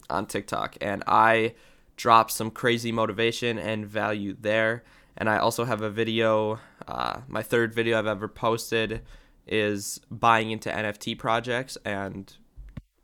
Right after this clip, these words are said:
things like that. Um, if you guys have any questions, comment them on any of the TikToks, and I'm surely to reply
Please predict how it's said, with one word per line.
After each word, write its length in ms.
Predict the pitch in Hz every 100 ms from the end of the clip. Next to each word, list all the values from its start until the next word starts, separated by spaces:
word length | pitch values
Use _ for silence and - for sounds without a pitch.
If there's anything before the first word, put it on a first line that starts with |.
| _ _
things 340 | - 117 110 110
like 220 | 104 101
that. 280 | 104 135 147 - - - - _ _ _ _ _ - _ _ - - - - -
Um, 360 | 113 113 107 110
if 140 | 110
you 60 | 113
guys 220 | 127 117
have 280 | - 131 127
any 160 | 123 120
questions, 500 | - 117 - 143 147
comment 560 | - 110 104 120 123 -
them 460 | 104 110 104 107 - - - _ _ _ -
on 300 | - 147 131 -
any 220 | 123 120
of 100 | 104
the 100 | 107
TikToks, 580 | - 107 - 117 127 -
and 100 | 110
I'm 100 | 104
surely 380 | - 104 104 101
to 120 | -
reply 680 | 101 98 101 104 104 104